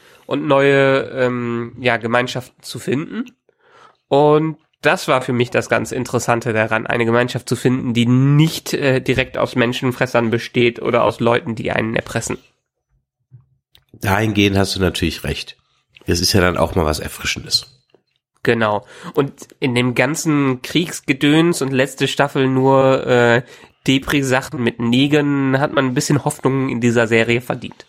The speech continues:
Speaker 2: Es wäre deswegen für mich ja irgendwie ein gutes Season-Finale gewesen, weißt du?
Speaker 1: Ja, aber im Season, ich glaub, die nächsten Staffel, in die nächsten Folgen werden sie sich schon stark damit beschäftigen, wie der Krieg jetzt auf dem Höhepunkt ausgeht.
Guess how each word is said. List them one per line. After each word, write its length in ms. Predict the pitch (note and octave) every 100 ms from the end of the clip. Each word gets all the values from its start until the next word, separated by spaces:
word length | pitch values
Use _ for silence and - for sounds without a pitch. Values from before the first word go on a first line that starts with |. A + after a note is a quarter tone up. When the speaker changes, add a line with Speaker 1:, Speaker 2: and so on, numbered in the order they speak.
| _
Speaker 2:
Es 220 | - A2
wäre 180 | B2+ C3
deswegen 400 | B2+ - B2+ B2+
für 160 | - C3
mich 180 | C3+
ja 80 | C3
irgendwie 340 | A#2+ A#2+ A#2+ B2
ein 80 | B2
gutes 640 | B2+ B2+ A#2 - - _
Season-Finale 840 | - - C3+ A#2+ A2+ A#2 A#2+ C3 A2
gewesen, 400 | F2 D2+ D2+ D2+
weißt 240 | D2+ -
du? 100 | C3 B2+ -
Speaker 1:
Ja, 220 | D#3 F3
aber 100 | F3
im 100 | D#3+
Season, 300 | E3 F#3+ F#3
ich 200 | D#3+ -
glaub, 260 | - F3 -
die 120 | F#3
nächsten 360 | E3 F#3 - F3
Staffel, 400 | - E3+ - F3
in 140 | D#3
die 100 | D3
nächsten 320 | D#3+ - E3
Folgen 340 | D#3+ D#3+ E3 D3+
werden 120 | D3+
sie 80 | D3+
sich 200 | C#3 D3
schon 140 | C#3
stark 280 | C3+ C#3+ D3
damit 240 | D3+ C#3 C#3
beschäftigen, 640 | C#3 D#3 - D3 C#3 C#3 - _ _ _
wie 140 | C3
der 140 | B2+ B2
Krieg 280 | - - -
jetzt 160 | -
auf 140 | A#2+ -
dem 160 | A2+
Höhepunkt 640 | B2 B2 A#2+ - A2 - -
ausgeht. 720 | G#2 G2+ - - - F3 -